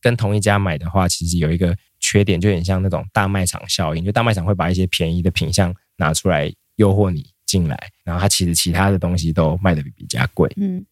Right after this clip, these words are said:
Speaker 1: 对，那我觉得保险比价贵就算，但其实常常内容是不一样的。
Speaker 2: 嗯。
Speaker 1: 别人就是有保那个，你就是没有，所以它不是价钱的问题。
Speaker 2: 嗯。
Speaker 1: 嗯，所以如果大家有得选的话，我会比较建议就是跟保险经纪人合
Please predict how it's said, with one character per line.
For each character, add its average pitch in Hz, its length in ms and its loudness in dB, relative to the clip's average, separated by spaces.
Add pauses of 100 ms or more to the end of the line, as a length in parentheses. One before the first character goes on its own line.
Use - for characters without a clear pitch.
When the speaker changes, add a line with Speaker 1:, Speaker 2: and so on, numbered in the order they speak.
(160)
Speaker 1:
对， - 100 -12 (120)
那 165 140 0
我 113 120 -4
觉 135 60 2
得 - 20 4
保 135 160 2
险 113 180 0 (140)
比 95 160 -12
价 113 400 -2
贵 123 160 2
就 117 100 0
算， 107 240 0
但 110 140 0
其 - 160 -4
实 87 160 -6 (140)
常 101 160 0
常 98 200 0
内 139 140 4
容 90 180 0
是 92 160 -6
不 92 140 -2
一 71 80 -6
样 73 240 -4
的。 - 240 -14
Speaker 2:
嗯。 160 160 -10 (300)
Speaker 1:
别 107 160 2
人 120 100 2
就 143 80 0
是 147 80 2
有 104 140 2
保 73 180 -4
那 92 80 -4
个， 73 220 -8
你 87 100 -2
就 90 100 2
是 92 80 2
没 85 220 -2
有， - 80 -20 (320)
所 113 60 0
以 - 20 2
它 120 80 0
不 113 100 -4
是 95 120 -4
价 95 160 0
钱 76 120 -8
的 71 80 -6
问 65 220 -2
题。 - 140 -16 (180)
Speaker 2:
嗯。 87 120 -4
Speaker 1:
嗯， - 60 -10
所 - 160 -8
以 85 60 -4
如 85 100 -8
果 98 80 -2
大 110 140 0
家 127 80 2
有 110 100 0
得 98 160 0
选 90 220 -2
的 95 100 0
话， 127 280 0 (340)
我 90 100 -16
会 92 140 0
比 85 80 -6
较 92 160 2
建 92 260 2
议 90 300 0
就 92 80 -2
是 78 600 0
跟 92 200 2
保 87 140 2
险 82 140 0
经 80 160 -2
纪 65 80 -6
人 - 80 -16
合 - 120 -20